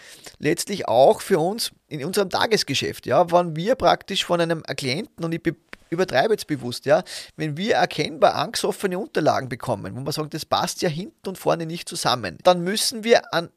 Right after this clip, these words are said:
einfach tiefer steigen, dann müssen wir den Abstimmungsschritt gehen, ja, dann müssen wir diesen Abstimmungsschritt gehen und auch wenn das Honorar noch so drückt.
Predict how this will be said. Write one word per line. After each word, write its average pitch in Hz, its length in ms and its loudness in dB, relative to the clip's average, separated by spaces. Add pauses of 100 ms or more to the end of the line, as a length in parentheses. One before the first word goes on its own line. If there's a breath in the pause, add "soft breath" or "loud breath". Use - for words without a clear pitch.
(120)
einfach 170 240 0
tiefer - 380 -2
steigen, 139 400 4
dann 180 100 0
müssen 196 300 -4
wir 202 80 -4
den 202 100 -8
Abstimmungsschritt 143 840 -4
gehen, 80 300 -10 (100)
ja, 156 240 0 (420 loud breath)
dann 156 140 0
müssen 214 260 -2
wir 208 80 2
diesen 180 220 -6
Abstimmungsschritt 185 1200 -2
gehen 185 220 -2
und 190 180 -6
auch 170 180 4
wenn 196 140 -2
das 202 120 -6
Honorar 190 380 6
noch 202 180 -2
so - 120 0
drückt. - 480 -6